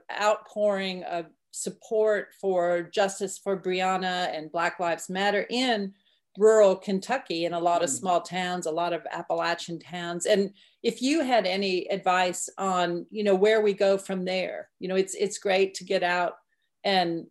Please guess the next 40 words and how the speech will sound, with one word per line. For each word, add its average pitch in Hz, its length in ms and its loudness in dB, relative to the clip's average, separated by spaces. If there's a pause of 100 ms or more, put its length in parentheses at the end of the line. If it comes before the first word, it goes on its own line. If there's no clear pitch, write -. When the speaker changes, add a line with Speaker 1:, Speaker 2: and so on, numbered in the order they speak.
Speaker 1:
um, 170 440 -4
show 226 320 6
your, 202 240 6
to 214 120 -4
rally 202 460 2
and 175 140 -4
show - 160 -2
your 185 200 0
support, 185 720 -2
but, 185 180 2
Speaker 2:
Mm-hmm. - 140 -20
Speaker 1:
but 196 200 2
what, 208 240 4 (240)
what 233 260 2
do 254 80 -2
we 220 140 -2
do 202 480 2 (140)
next? 208 460 2
What 220 200 0
do 208 80 -4
we 196 100 0
do 196 240 4
every 175 260 0
day? 175 440 -2 (580)
Speaker 2:
Keep 262 300 0
going, 175 560 0
folks, 143 320 0
keep 208 360 -8
going. 139 480 0
That's 151 200 -4
the 160 80 -4
message, 143 540 -4 (320)
um, 131 400 -2
from 139 220 -2
our 123 100 -2
young 160 340 0
leaders 160 380 -2
here 147 160 -4
in 127 260 -4
Louisville, 160 500 0